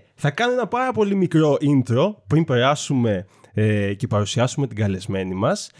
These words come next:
Θα πούμε ότι σχετίζεται με ένα άτομο, ε, από την pop κουλτούρα. Όχι, όχι, όχι ένα τυχαίο άτομο από την pop κουλτούρα. Δηλαδή, αν η pop κουλτούρα είχε ένα ίσον αυτή τη στιγμή,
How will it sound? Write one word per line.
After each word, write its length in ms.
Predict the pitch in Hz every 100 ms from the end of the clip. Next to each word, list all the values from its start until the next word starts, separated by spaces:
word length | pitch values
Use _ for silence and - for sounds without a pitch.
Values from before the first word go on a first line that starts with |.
| - - _ _
Θα 220 | - 190 185
πούμε 180 | 269 294
ότι 180 | 285
σχετίζεται 1400 | 247 - 208 190 - 180 190 147 123 127 - 123 110 131 - _ - - _
με 180 | 139 202
ένα 300 | 240 220 202
άτομο, 640 | 202 151 123 120 156 180 _ _ _
ε, 440 | 151 147 143 139 135 - _ _ -
από 180 | 180 -
την 140 | 165
pop 100 | 208
κουλτούρα. 680 | - 185 185 175 123 87 - _
Όχι, 340 | 147 160 151
όχι, 340 | 139 143 143 -
όχι 260 | 143 139
ένα 120 | 180 180
τυχαίο 400 | 170 - 151 131
άτομο 180 | 110 104
από 60 | 107
την 80 |
pop 60 | 98
κουλτούρα. 360 | 110 220 285 277 _ _ -
Δηλαδή, 180 | 208 233
αν 120 | 240
η 40 | 233
pop 140 | 233 -
κουλτούρα 440 | 185 214 214 180
είχε 180 | 190 160
ένα 160 | 143
ίσον 360 | 147 190 - 131
αυτή 160 | 117 123
τη 60 |
στιγμή, 360 | - 110 135